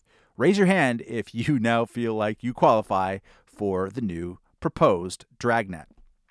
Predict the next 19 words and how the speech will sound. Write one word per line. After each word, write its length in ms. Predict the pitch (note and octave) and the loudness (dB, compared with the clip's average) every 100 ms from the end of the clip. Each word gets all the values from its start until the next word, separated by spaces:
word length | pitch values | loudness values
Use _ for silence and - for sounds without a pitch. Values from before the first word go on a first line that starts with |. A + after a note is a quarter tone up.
| _ _ _ - | _ _ _ -8
As 100 | C#3 | -2
the 100 | E3 | 4
Wall 120 | F#3 | 4
Street 180 | - E3+ | 2 0
Journal 200 | E3 D#3 | 0 0
editorial 420 | C#3+ - F3 E3+ | -2 -2 -2 -2
board 300 | A#2 C3 A#2+ | 0 0 0
rightly 640 | B2 C#3+ E3 D3+ C3 A#2+ - - - _ _ | 2 2 2 -4 -4 -6 -8 -16 -20 _ _
worried 800 | A#2 D#3+ A#3+ D3+ B2 F3+ G#3 F#3 _ | 2 6 8 8 4 0 0 -2 _
recently, 640 | A#2+ B2+ A#2 C3 G#2+ C3 E3 | -6 -4 -4 -6 -8 -6 -4
banks, 460 | - A3 F#3+ G3 | 2 2 2 -2
as 120 | D3+ C#3 | -4 0
well 320 | C#3 C#3 C#3 | 2 2 0
as 340 | C3 B2 A#2 - - | -2 -2 -4 -8 -6
all 280 | A#2 A2+ A2+ | -2 0 0
other 280 | C3 D#3+ A2 | 0 0 -2
financial 480 | G2 F#2 F2+ F#2 | -4 -6 -10 -12
institutions, 600 | F#2 - - G2 G2+ F3+ | -14 -14 -14 -12 -10 -10
quote, 500 | - - G#3 A3+ - | -10 0 2 2 -2